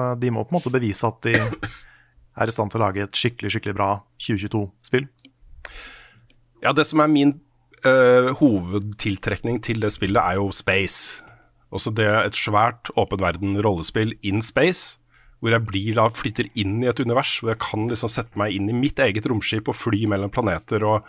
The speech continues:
Speaker 2: gjøre ting i mitt eget tempo og liksom valgfri sideoppdrag og bli en del av dette universet. Det er jo det jeg gleder meg til. Ehm, litt den samme følelsen fra for eksempel da No Man's Sky, eh, med en historie og med liksom mer fokus på,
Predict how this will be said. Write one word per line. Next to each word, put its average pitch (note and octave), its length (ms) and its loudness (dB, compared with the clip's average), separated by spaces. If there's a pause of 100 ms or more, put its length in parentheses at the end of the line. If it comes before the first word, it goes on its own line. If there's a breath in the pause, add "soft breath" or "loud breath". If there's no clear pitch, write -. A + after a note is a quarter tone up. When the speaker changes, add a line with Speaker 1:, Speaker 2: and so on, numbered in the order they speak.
(240 loud breath)
Speaker 2:
gjøre A2+ 320 4
ting A2 140 -2
i G#2+ 60 -2
mitt A2+ 120 -2
eget G2+ 240 0
tempo G#2+ 320 2
og G#2+ 80 4
liksom G2+ 400 0
valgfri G2+ 400 0
sideoppdrag F#2 800 -2
og G2+ 160 0
bli G2 80 2
en G#2+ 100 -2
del F2+ 300 -2
av A2 80 -2
dette G#2+ 160 -4
universet. A2+ 400 0
Det G#2 80 2
er G#2+ 80 0
jo G#2+ 80 -8
det F2 80 2
jeg G#2 160 0
gleder F2 160 -2
meg F2 80 -8
til. C3 160 0 (680 loud breath)
Ehm, G2 800 0 (100)
litt G#2 160 -4
den G#2+ 80 -2
samme G#2 240 0
følelsen G#2 480 -2
fra G#2 240 2
for - 80 -4
eksempel A2 400 -2
da G2+ 80 4
No G2 160 2
Man's F2+ 240 -2
Sky, D#3+ 300 0 (760 soft breath)
eh, G#2 160 0
med G2 380 2 (100)
en G2+ 160 -2
historie G2+ 480 -2
og G#2 80 0
med G2+ 460 -2
liksom G2+ 180 -4 (400)
mer F#2 240 0
fokus F#2+ 560 -6
på, F#2 220 -8